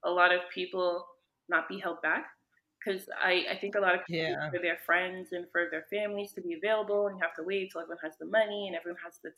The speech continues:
Speaker 1: time, and that holds a lot of people
Speaker 2: Mm-hmm.
Speaker 1: back. That has certainly held me back, to be honest. Like, you know, a bunch of times, I'm like, "Oh, you know, I wanna go with people," and I didn't know how it was gonna be, but I had friends that, that traveled solo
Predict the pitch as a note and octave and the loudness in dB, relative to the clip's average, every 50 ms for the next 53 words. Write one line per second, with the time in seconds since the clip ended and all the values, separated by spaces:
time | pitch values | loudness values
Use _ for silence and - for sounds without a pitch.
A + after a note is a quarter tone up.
0 | - E3 E3+ F3 F3 F3+ F3+ F3+ F#3 _ _ _ _ _ _ _ - _ - E3+ | -6 -2 -2 -2 -2 -2 -6 -10 -12 _ _ _ _ _ _ _ -20 _ -8 -6
1 | E3+ E3 F3+ G3 A#3+ A#3+ C4+ C#4 C4 A3+ A3+ G3+ F#3+ F#3 F3+ - - - G3 F3+ | 0 4 6 6 6 6 2 -2 -2 -2 0 2 2 2 2 -2 -6 -2 0 0
2 | F3 F3+ F3 E3+ D#3+ E3 F3+ - - - - F#3 F3+ F#3+ F#3+ F#3+ F#3+ F3 F3+ F3 | 2 2 2 4 6 6 6 4 0 0 8 12 12 12 12 12 10 6 4 2
3 | - - D#3 D3+ F3+ F3+ E3+ E3+ - E3+ E3 E3+ E3+ E3 D#3+ - - _ - D#3 | -2 -6 -6 -6 -4 -4 -6 -4 0 0 0 2 0 -2 -4 -6 -12 _ -10 -4
4 | D#3+ D#3+ F3 F#3+ D#3+ D#3 D3+ D3+ D#3+ D#3 - - D#3 D#3+ D#3 D#3 D#3+ D#3+ D#3+ E3 | -2 0 0 0 2 4 4 4 4 2 -4 -8 -6 -2 0 2 2 2 0 -4
5 | - - D#3+ D#3+ D#3+ D#3+ _ _ _ _ _ _ _ _ _ - F3+ F3 D#3 - | -6 -4 -4 -4 -4 -4 _ _ _ _ _ _ _ _ _ -6 -4 -2 -2 -2
6 | F3 F3 - D#3 - - - D#3+ - - F3+ E3+ E3 D#3+ E3 E3+ E3+ F3 F3 _ | -2 -2 -2 -4 -4 -2 -6 -6 -4 0 2 4 4 4 2 0 -4 -8 -10 _
7 | _ _ - D#3+ D#3+ E3 F3 - B3+ B3+ B3+ B3 A#3+ A3 F#3+ F3 D#3+ D#3+ E3 D#3+ | _ _ -12 -10 -8 -6 -6 -6 -6 -6 -4 -4 -6 -6 -6 -8 -6 -6 -6 -6
8 | E3 E3 E3+ E3+ F#3+ G3 G3 F#3+ F#3+ - - G3+ F#3+ F#3+ - F3+ F3+ F3+ F#3 G3 | -8 -10 -8 -2 0 0 0 0 -4 -8 -10 -10 -10 -8 -4 -6 -4 -4 -6 -10
9 | - _ - - - - - _ _ - E3+ F3 F3 E3+ E3 E3 E3 E3 D#3+ D#3+ | -14 _ -20 -20 -20 -20 -20 _ _ -2 0 0 2 0 0 -2 -4 -6 -8 -8
10 | E3 D#3+ - _ _ - F#3 G#3 F#3+ F3+ - F3+ F#3+ - F3 E3 D#3 D#3 F3 - | -10 -10 -14 _ _ 2 4 4 4 4 2 0 -2 2 0 2 2 0 -4 -4
11 | - E3 D#3+ D#3+ D#3+ - F#3+ F#3+ F#3 E3 - E3 D#3 - - - - F#3 F3+ - | -6 -6 -6 -6 -6 -6 -4 -4 -4 -2 0 2 4 4 4 2 0 -2 -2 -2
12 | - F3+ F3+ F#3 F#3 - - - E3+ D#3+ - - - - _ _ _ _ _ _ | -2 -2 0 0 -2 -6 -4 -2 0 0 0 -2 -6 -14 _ _ _ _ _ _
13 | _ _ _ - - E3 D#3+ - - - - F3+ E3 F3 F3 E3+ E3+ - - - | _ _ _ 0 4 4 4 4 2 -2 0 2 2 2 0 -2 -6 -6 -8 -6
14 | F3 D#3+ D#3+ E3 E3+ F#3 G3 G#3+ A#3 | -4 -4 -2 -2 -2 -2 -2 -4 -6